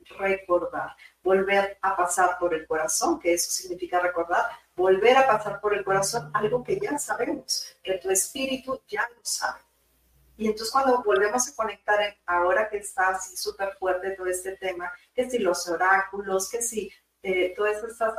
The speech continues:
artes, que tampoco yo no estoy de acuerdo con, con esa parte que otra vez nos vamos al extremo, ¿no? De irnos al extremo, de que ahora la brujería y todo esto. No, no, o sea, el equilibrio,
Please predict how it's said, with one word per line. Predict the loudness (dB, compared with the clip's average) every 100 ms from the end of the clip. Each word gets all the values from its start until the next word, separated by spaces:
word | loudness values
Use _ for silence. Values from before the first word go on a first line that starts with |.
| 0 4
artes, | 4 4 -4 -8 -8 -14 -2
que | 0 0
tampoco | 0 -2 -2 -4 -4
yo | -4
no | -4
estoy | -6 -4
de | -4
acuerdo | 0 2 2 0 -4
con, | -4 -6 _ _ _ _ _ _ _ _ _ _
con | 4 6
esa | 6 4 8
parte | 10 10 8
que | 2
otra | 2 4
vez | 2
nos | 4
vamos | 2 2 2
al | 0
extremo, | 0 2 4 4 0
¿no? | 2 4 4
De | 2
irnos | 2 2 2 2
al | 2 0
extremo, | 0 0 6 6 6 4
de | 2
que | 0
ahora | 2 8 8
la | 8 4
brujería | 2 -2 -6 -2 2 2 2
y | 2
todo | 4 4
esto. | 4 0 -16
No, | -16 -8
no, | -8 -6
o | -6
sea, | 0 0 0 _ _ _ _ _ _ -8
el | -2 -2
equilibrio, | -4 -10 -10 -6 -6 -2 -4